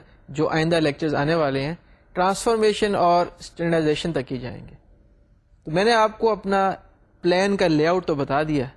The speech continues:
اب ہم اس کو میپ کرتے ہیں کہ وزٹ کے ساتھ ہم اس کو کیسے کر سکتے ہیں۔ جی ساتھیو،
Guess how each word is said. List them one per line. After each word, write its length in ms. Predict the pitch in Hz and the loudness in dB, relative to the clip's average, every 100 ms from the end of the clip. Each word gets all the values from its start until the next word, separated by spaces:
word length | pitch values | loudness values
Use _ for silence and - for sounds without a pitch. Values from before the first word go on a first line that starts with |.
| _ _ _ _ - - | _ _ _ _ -16 -2
اب 280 | 226 214 190 | 0 0 -2
ہم 180 | 208 196 | -2 -2
اس 180 | 196 - | -6 -4
کو 360 | - 196 190 - - _ - | 0 2 0 -4 -18 _ -6
میپ 360 | 151 226 269 - | 0 2 2 0
کرتے 300 | 196 - 160 | -2 -2 0
ہیں 220 | 156 170 - _ - - | 0 -2 -8 _ -18 -6
کہ 120 | 147 | -2
وزٹ 420 | 139 175 247 226 | 0 2 2 0
کے 60 | 220 | -2
ساتھ 360 | 185 165 160 | 0 -2 0
ہم 100 | 160 | -4
اس 140 | 151 - | -4 -6
کو 120 | 160 | -10
کیسے 420 | - 175 - 175 | -4 -4 -2 -4
کر 200 | - 156 | -2 -4
سکتے 340 | - - - | -4 -10 -12
ہیں۔ 140 | 110 127 - _ _ _ _ _ _ _ _ - _ _ - - _ _ - _ _ _ _ _ _ _ _ - - _ _ - | -16 -16 -20 _ _ _ _ _ _ _ _ -20 _ _ -20 -20 _ _ -20 _ _ _ _ _ _ _ _ -20 -20 _ _ -6
جی 160 | 156 185 | -2 0
ساتھیو، 360 | 185 139 120 | -2 -4 -10